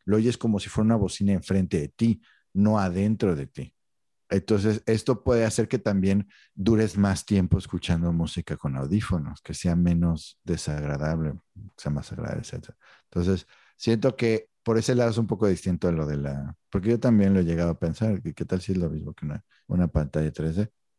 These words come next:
Pero, y además, ya por último, tiene muchas vertientes de flujo, de, de, de trabajo y de dinero y todo esto de las industrias. Tiene el cine, que ya lo ha hecho desde hace mucho tiempo y queda perfecto, ¿no? O sea,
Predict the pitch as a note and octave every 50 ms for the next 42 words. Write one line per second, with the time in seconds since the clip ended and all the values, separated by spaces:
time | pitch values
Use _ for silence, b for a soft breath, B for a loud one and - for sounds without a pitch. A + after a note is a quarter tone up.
0 | _ _ - G2+ F#2+ F#2+ F#2+ F#2+ G2 G2 F#2+ G2 G2 - - _ _ _ _ -
1 | A#2 A2+ A2+ A#2 A#2 A#2 B2 C3 D3 F3+ F3+ - - _ - A2+ A2 A2 A2 -
2 | - A2+ A2+ A#2 A2 - C3+ C3+ D#3 G3+ - _ _ _ _ _ _ _ _ _
3 | _ - B2 C#3 C#3 D3+ D3+ C#3 C3+ C#3+ - - C#3+ C3 A#2+ A#2 F#2+ F2 - G#2+
4 | G#2+ A2+ A2+ - C3 A#2 F#2+ F2+ F#2+ F2+ E2 E2 E2 D#2 - - G#2 G2+ F#2+ -
5 | - E2+ D#2 - _ _ _ - - - F#2+ F#2 F2+ F2+ F2 - - G2+ F#2 F2
6 | F2 E2 D2+ E2+ E2+ D#2 - E2+ E2+ E2+ F2+ F#2+ F#2+ - - G2 F2+ E2+ D#2+ D#2+
7 | D#2+ E2 F2 F#2 F#2 F2+ - - F2+ F2 F2 - - E2+ D#2 D2+ C#2+ - F2 F2
8 | F#2+ F#2+ - - D#2+ D#2 - - F#2 E2+ E2+ E2+ E2+ - - A2+ A#2 B2+ D3+ F#3+
9 | - _ _ _ _ _ _ _ _ - F#2 F#2 F2+ C#3 G2 G2 F#2+ F#2+ F#2 -
10 | - F#2+ F2+ F#2+ - - - G2 F#2 F#2+ F2 E2 F2+ E2 C#2+ F2 F2+ F2 - -
11 | E2+ - - F2 F2 E2+ - A2+ A#2+ - - F2+ E2 - - F#2 F2+ E2 - E2
12 | - - - D#2+ C#2+ - D2+ C#2 D2 F2+ F#2 E2 - C#2+ C2 B1+